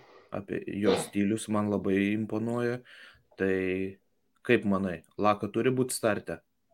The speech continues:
Tai gal vis dėlto grįžo tas senasis Laka su Abumeyangu, ką pamatėme, kai tik išėjo Laka, kaip užvedė visą stadioną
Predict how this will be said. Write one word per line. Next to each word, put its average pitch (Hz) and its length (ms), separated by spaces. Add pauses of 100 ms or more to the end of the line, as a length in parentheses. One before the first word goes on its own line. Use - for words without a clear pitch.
(680)
Tai 101 80
gal 98 220
vis 107 180
dėlto 98 360
grįžo 104 920 (280)
tas 98 200
senasis 101 540
Laka 98 480
su 92 240 (140)
Abumeyangu, 101 800 (340)
ką 101 160
pamatėme, 90 960
kai 101 160
tik - 180
išėjo 98 320
Laka, 95 380
kaip 90 240
užvedė 90 460
visą 87 260
stadioną 95 680